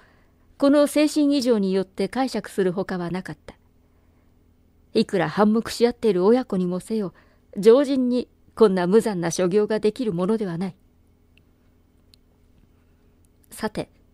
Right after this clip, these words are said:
事件はひとまず落着した。笹本静雄の死体も発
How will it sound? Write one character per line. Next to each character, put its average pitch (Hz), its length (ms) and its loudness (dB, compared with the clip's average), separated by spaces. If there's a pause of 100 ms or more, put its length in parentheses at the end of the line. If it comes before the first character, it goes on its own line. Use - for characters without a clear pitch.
(340)
事 254 160 0
件 180 200 -4
は 165 140 -4
ひ - 140 -10
と 294 100 0
ま 262 120 -2
ず 190 140 -4
落 165 220 -8
着 175 220 -10
し - 100 -14
た。 - 140 -20 (1200)
笹 285 320 0
本 240 320 0
静 208 200 -2
雄 240 140 -2
の 208 160 0
死 - 120 -12
体 220 200 -4
も 196 140 -2
発 185 200 -8